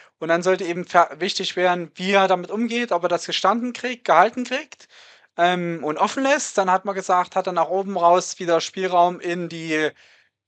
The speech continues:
ähm, dreihundert, dreihundertsechzig hatten wir ja die Linie im Tageschart kurz, die vierhundert und auch, nee, halt, warte mal, jetzt bin ich falschen Chart. Äh, vier, hier hat man gesagt, die, die vierhundert hier dran oben an die, äh, an die Kante,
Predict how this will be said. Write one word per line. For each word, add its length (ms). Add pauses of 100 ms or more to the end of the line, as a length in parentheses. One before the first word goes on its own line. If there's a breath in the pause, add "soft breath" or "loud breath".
ähm, 840
dreihundert, 500
dreihundertsechzig 920
hatten 140
wir 60
ja 60
die 80
Linie 340
im 80
Tageschart 520
kurz, 340
die 360
vierhundert 720
und 240
auch, 420 (580)
nee, 180
halt, 220
warte 140
mal, 120
jetzt 160
bin 100
ich 220 (240)
falschen 240
Chart. 240 (380 loud breath)
Äh, 320
vier, 280
hier 200
hat 120
man 140
gesagt, 380
die, 260
die 120
vierhundert 440
hier 140
dran 200
oben 220
an 140
die, 180
äh, 120
an 160
die 100
Kante, 360